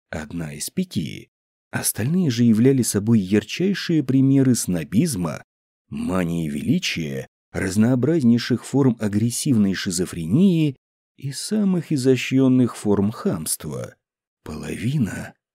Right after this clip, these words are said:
разговаривала голосами умирающих лебедей, которым не дают спокойно умереть.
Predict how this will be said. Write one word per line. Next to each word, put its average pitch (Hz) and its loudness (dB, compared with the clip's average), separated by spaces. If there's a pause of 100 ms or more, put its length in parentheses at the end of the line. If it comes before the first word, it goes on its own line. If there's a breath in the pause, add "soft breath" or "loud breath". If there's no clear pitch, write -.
(260)
разговаривала 95 0
голосами 107 2
умирающих 113 4
лебедей, 143 4 (500)
которым 135 2
не 131 8
дают 123 6
спокойно 110 2
умереть. 113 2